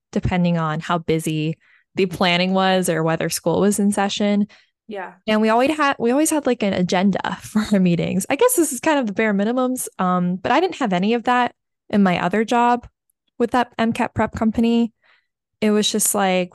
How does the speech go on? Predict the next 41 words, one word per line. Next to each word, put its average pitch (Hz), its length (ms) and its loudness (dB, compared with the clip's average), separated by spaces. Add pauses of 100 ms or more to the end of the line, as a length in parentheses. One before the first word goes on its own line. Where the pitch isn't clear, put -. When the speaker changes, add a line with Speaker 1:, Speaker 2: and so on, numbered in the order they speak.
Speaker 1:
random 208 640 2
meetings 208 500 0
at - 100 -8
random 190 340 -2
times 196 360 -2
every 196 240 -4
day. 185 480 0 (340)
My 185 140 0
boss 185 360 -2
was 190 200 -6
just - 240 -10
talking 185 440 -6
at 175 280 -4
me 180 260 0
rather 170 320 -4
than 160 240 -6
with 180 260 -6
me. 180 400 -4 (460)
And 196 140 0
when 190 100 0
I 180 140 -2
offered 190 380 -2
suggestions 190 960 -2
to, 180 120 -4
like, 165 260 -4
organize 196 600 -2
our 185 120 -8
team, 175 440 -4 (680)
it 196 160 0
was 185 240 0
just, - 480 -4
you 196 100 2
know, 175 140 2
"We 208 140 0
are - 260 2
organized, - 560 -6
like, 175 180 -2
you're 185 200 0
wrong, 170 340 0
I'm 160 220 -6
right" 156 320 -6